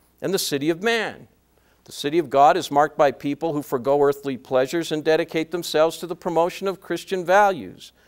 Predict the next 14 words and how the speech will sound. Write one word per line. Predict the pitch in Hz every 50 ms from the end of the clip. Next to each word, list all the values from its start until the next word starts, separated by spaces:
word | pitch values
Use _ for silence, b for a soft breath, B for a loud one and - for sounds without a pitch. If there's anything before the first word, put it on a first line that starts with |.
| b b b b b b
The | -
city | - - 127 127 135 143
of | 120 87
man | 113 123 123 135 160 180 165
consists | - 180 151 - - 170 170 - - -
of | 160 -
people | - 151 160 165 - 180 175
who've | 175 170 165
strayed | - - - 135 151 170 165 170
from | - 180 185
the | 180
city | - - - 151 156 170 175
of | 175 160 156
God. | 180 190 190 165 123 - -